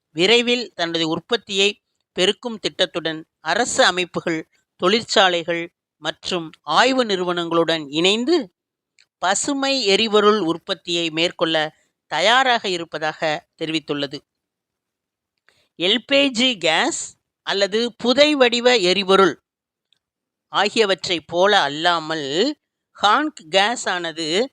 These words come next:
எரிபொருளை தேவையான போது மட்டுமே உற்பத்தி செய்து பயன்படுத்திக் கொள்ளலாம் என்பது இதன் தனிப்பெரும் சிறப்பாகும். இந்த ஹாங் கேஸின் பயன்பாடுகள்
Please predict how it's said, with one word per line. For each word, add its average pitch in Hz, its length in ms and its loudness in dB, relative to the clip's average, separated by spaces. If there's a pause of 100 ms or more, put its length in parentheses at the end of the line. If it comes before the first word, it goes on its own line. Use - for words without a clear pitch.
(260)
எரிபொருளை 220 640 4 (320)
தேவையான 285 760 0
போது 233 320 4
மட்டுமே 247 580 -2 (560)
உற்பத்தி 226 400 0
செய்து 214 380 -4 (280)
பயன்படுத்திக் 190 540 -4
கொள்ளலாம் 165 400 -2 (400)
என்பது 165 380 -4 (280)
இதன் 165 340 -4 (140)
தனிப்பெரும் 190 600 -2
சிறப்பாகும். 143 640 -4 (680)
இந்த 190 240 -2
ஹாங் 277 440 4
கேஸின் 208 500 0 (160)
பயன்பாடுகள் 202 760 0